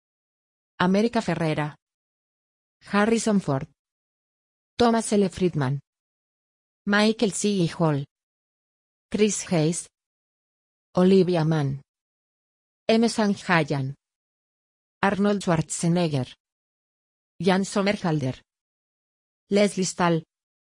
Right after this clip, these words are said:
This gives the world another vision about what's happening on our planet. What can you do to help? Move or help? Drought is a global issue,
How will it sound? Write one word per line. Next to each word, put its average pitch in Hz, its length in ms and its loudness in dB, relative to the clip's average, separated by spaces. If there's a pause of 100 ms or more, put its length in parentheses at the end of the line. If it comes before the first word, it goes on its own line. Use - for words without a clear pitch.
(640)
This 208 340 0
gives 180 220 0
the 180 140 0
world 175 240 -2
another 185 360 2
vision 190 380 2
about 165 380 0
what's 180 300 -4
happening 185 580 0
on 160 180 2
our 147 200 0
planet. 139 440 -2 (600)
What 208 280 -2
can 196 240 2
you 170 200 0
do 185 140 2
to 180 200 0
help? 175 320 -2 (420)
Move 190 180 2
or 170 220 2
help? 160 400 -2 (800)
Drought 220 340 0
is 220 220 0
a 185 60 0
global 180 380 0
issue, 170 380 -2